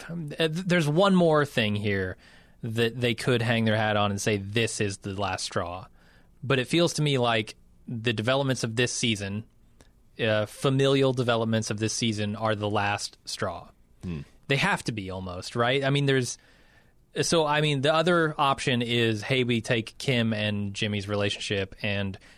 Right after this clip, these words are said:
Speaker 1: we say that the break of that, if there's gonna be a break for that, is the final straw that turns Saul into Saul. But honestly, that doesn't quite feel right. What feels like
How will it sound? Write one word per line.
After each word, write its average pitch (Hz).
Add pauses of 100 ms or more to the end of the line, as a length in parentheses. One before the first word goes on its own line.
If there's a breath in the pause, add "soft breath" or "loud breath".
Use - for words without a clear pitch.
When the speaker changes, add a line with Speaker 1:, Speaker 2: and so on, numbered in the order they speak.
(140 loud breath)
Speaker 1:
we 113
say 113
that 104
the 113
break 110 (160)
of 101
that, 95 (240)
if 131
there's 123
gonna 123
be 117
a 98
break 90 (180)
for 107
that, 90 (500 soft breath)
is 113
the 107
final 104
straw 101
that 98
turns 101
Saul 95
into 92
Saul. 90 (840 soft breath)
But 127
honestly, 123
that 110
doesn't 110
quite 104
feel 117
right. 98
What 113
feels 127
like 107